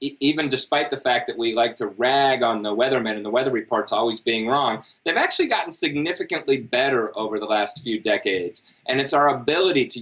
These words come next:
use satellite imaging, um, and to do better modeling and, uh, narrow down the uncertainties,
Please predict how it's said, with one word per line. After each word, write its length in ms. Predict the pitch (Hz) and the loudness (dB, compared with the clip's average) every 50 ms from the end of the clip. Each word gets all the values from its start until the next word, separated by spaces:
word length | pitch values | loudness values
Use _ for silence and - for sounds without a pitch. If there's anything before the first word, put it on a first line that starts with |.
| 107 113 | -6 -2
use 220 | 127 131 120 - | 0 0 0 -2
satellite 580 | - - 147 135 135 139 135 131 131 131 127 120 | -4 -2 0 2 2 2 2 4 2 2 2 2
imaging, 720 | 123 127 131 131 131 120 135 139 135 135 131 131 127 127 _ _ _ _ _ - | 0 0 0 0 0 0 0 2 2 2 0 0 -4 -6 _ _ _ _ _ -4
um, 500 | - 110 113 117 117 113 110 110 110 107 107 - | 0 0 2 2 2 2 0 0 -2 -4 -6 -4
and 280 | 117 117 113 113 110 110 | -2 -2 -2 -2 -4 -6
to 180 | - 113 - - _ _ _ _ | -6 -8 -8 -8 _ _ _ _
do 300 | - 139 147 156 156 151 | 0 2 4 6 6 4
better 300 | 139 - 139 135 135 127 | 4 2 2 2 2 2
modeling 580 | 123 120 123 131 139 139 139 123 117 110 113 113 110 | 2 4 4 4 4 2 2 -2 -2 -4 -6 -8 -6
and, 280 | 120 117 113 117 113 - - | -6 -6 -6 -8 -10 -6 -4
uh, 260 | 113 110 107 101 - | -2 -2 -2 -4 -6
narrow 540 | 117 117 120 127 135 151 160 160 151 139 123 | -6 -4 -2 -2 0 0 2 2 0 0 -2
down 640 | 117 - 131 131 147 156 160 156 147 131 117 107 104 - _ _ _ _ _ 110 | -2 -2 -2 0 0 0 0 0 0 -2 -2 -4 -8 -14 _ _ _ _ _ 0
the 280 | 120 120 113 113 113 120 | 0 2 2 0 0 -2
uncertainties, 840 | 123 123 120 120 - 131 127 117 110 110 - 127 113 110 107 - | -2 -2 -2 -2 0 0 0 0 -2 -4 -4 -2 -2 -2 -4 -6